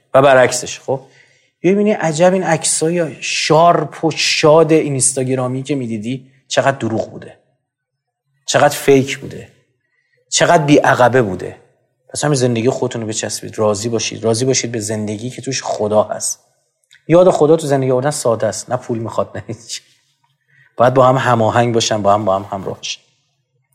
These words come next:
خب، ببخشید من سر شما رو درد آوردم. انشالله جلسهٔ بعد می‌رسیم به مقصد بیست و دوم، البته در مبنای دسته‌بندی امام.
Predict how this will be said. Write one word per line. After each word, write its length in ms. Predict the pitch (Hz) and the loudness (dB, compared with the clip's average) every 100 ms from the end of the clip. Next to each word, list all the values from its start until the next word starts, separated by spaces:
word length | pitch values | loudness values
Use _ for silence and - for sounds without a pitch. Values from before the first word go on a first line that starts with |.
| _ - | _ -4
خب، 340 | - 123 - - - - - | 0 0 -2 -20 -20 -20 -4
ببخشید 300 | - 139 143 | 2 4 4
من 60 | 127 | 0
سر 180 | - 113 | 2 0
شما 220 | - 110 | 0 -2
رو 60 | 113 | 4
درد 220 | 120 120 | 4 4
آوردم. 480 | 113 113 113 107 107 | 0 0 0 -2 -8
انشالله 320 | - - 113 131 | -8 -4 0 2
جلسهٔ 400 | 139 131 - 127 | 4 4 4 4
بعد 300 | 131 131 - - _ - | 4 4 -2 -20 _ -6
می‌رسیم 340 | 117 117 123 | -2 0 0
به 60 | 117 | 2
مقصد 500 | 110 104 - - 127 | 2 2 2 2 2
بیست 260 | 117 - 104 | 2 0 0
و 20 | |
دوم، 300 | 101 101 131 | 0 2 2
البته 280 | 113 104 110 | 0 2 2
در 100 | 101 | 2
مبنای 360 | 101 95 104 | 0 -2 -4
دسته‌بندی 580 | 104 92 - 92 92 95 | -2 -2 -2 -4 -6 -6
امام. 340 | 92 110 151 | -6 -6 -6